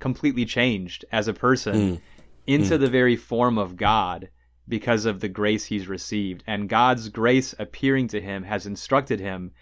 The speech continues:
Speaker 1: to deny ungodliness and worldly desires and instead to live righteously and soberly in this present age, looking for and hastening the appearing of God,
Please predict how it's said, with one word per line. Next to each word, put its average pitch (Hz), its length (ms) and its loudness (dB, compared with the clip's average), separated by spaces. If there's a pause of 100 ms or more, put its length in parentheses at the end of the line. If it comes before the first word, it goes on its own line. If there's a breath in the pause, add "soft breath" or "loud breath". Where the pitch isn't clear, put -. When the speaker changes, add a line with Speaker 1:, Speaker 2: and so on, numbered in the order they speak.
(240 soft breath)
Speaker 1:
to - 80 -6
deny 110 320 0
ungodliness 117 720 0
and 110 120 -4
worldly 110 280 0
desires 104 520 0
and 104 80 -4
instead 107 400 -2
to 107 100 -6
live 98 200 -6
righteously 120 720 -2
and 98 180 -8
soberly 110 500 -2
in 98 40 -2
this 101 160 -8
present 104 340 -4
age, 101 480 -4 (320 soft breath)
looking 123 340 0
for 117 220 0
and 107 100 0
hastening 107 560 0
the 101 120 -2
appearing 107 480 0
of 92 120 -10
God, 92 420 -4